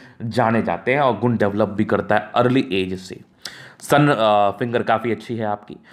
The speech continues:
तो आपकी मेहनत का परिचय करा रही है। जातक हिम्मती, मेहनती के साथ साथ हिम्मती भी है। बुध फिंगर फर्स्ट फ्रेंच के ऊपर है, तो ये इंडिकेट कर रही है कि ऐसे व्यक्ति कम्युनिकेशन स्किल वाइज भी बहुत प्रबल होते हैं। एक व्यक्ति होता है जो अपनी भावनाओं को व्यक्त नहीं कर पाता,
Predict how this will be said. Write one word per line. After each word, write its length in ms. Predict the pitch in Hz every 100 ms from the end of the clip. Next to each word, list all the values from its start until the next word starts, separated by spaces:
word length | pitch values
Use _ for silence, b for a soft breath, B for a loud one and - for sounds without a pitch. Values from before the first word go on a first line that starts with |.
| B B
तो 60 | 110
आपकी 200 | 110 123
मेहनत 240 | 107 117
का 100 | 117
परिचय 260 | 117 104 117
करा 200 | 110 98
रही 120 | 110
है। 60 |
जातक 300 | 117 110 113 107
हिम्मती, 500 | 110 110 117 127 117
मेहनती 280 | 120 113 120
के 100 | 120
साथ 160 | 110
साथ 180 | 104 110
हिम्मती 320 | 104 104 120
भी 120 | 113
है। 140 | 120 - B B B
बुध 240 | 120 131 185
फिंगर 300 | 139 127 127
फर्स्ट 260 | 131 120
फ्रेंच 220 | 127 120 113
के 120 | 113
ऊपर 180 | 110 123
है, 60 |
तो 80 | 113
ये 100 | 110
इंडिकेट 400 | 107 101 110 110
कर 160 | 113 104
रही 280 | 104 107
है 180 | 107 143 B B B
कि 60 | 120
ऐसे 200 | 120 143
व्यक्ति 240 | 135 147
कम्युनिकेशन 580 | 135 120 147 127 117 120
स्किल 200 | 110 113
वाइज 200 | 101 101
भी 60 | 113
बहुत 300 | - 92 -
प्रबल 260 | 90 92
होते 220 | 92 -
हैं। 60 | 95
एक 140 | 120
व्यक्ति 320 | 113 120 - 139
होता 180 | 120
है 60 | 131
जो 120 | 120
अपनी 180 | 120 127
भावनाओं 440 | 110 101 107 113
को 100 | 117
व्यक्त 260 | 104 107 -
नहीं 200 | 101 98
कर 120 | -
पाता, 420 | - - - -